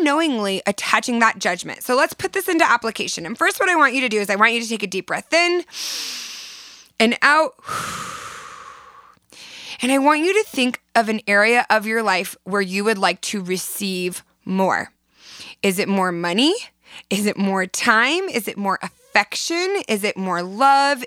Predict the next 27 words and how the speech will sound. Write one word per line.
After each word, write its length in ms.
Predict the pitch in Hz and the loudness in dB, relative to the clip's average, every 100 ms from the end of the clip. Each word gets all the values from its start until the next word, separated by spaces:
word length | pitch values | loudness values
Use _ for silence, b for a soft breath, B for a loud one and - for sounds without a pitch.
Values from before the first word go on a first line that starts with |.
| - | -6
Is 180 | 185 | -4
it 120 | 202 - | -4 -4
more 220 | 175 - - | -4 -2 0
energy? 800 | 254 277 285 247 277 277 277 269 B B | 2 2 0 -2 0 2 0 -2 B B
Is 160 | 208 202 | -2 0
it 80 | 226 | 4
more 220 | 240 285 | 4 4
blessings? 720 | 233 233 254 381 330 220 202 | 0 2 4 2 -2 -4 -2
Is 180 | 226 233 | -2 -2
it 80 | 269 | 0
more 220 | 311 320 | 0 2
hope? 400 | - 349 330 - | 4 4 4 0
Is 160 | 233 233 | -4 -2
it 80 | |
more 180 | 262 302 | 0 2
enthusiasm? 1040 | 311 302 330 359 320 320 240 208 196 156 208 | 2 0 0 0 2 4 4 2 -2 -4 -8
You're 120 | - | -4
like, 200 | 190 185 | -2 -2
"Yes, 280 | 190 180 220 | 0 0 0
please, 340 | - 190 208 226 | -4 -2 -2 0
all 160 | 180 185 | 2 2
of 80 | |
the 120 | 190 220 | 0 0
above." 340 | 180 156 233 - - 180 - 185 262 - - 254 - 220 B B | 2 0 0 -4 -4 -4 -2 0 0 2 4 4 4 0 B B
<laughs> 60 | - | 0
Gimme, 240 | 208 220 | 2 2
gimme, 380 | 208 185 202 | 0 0 0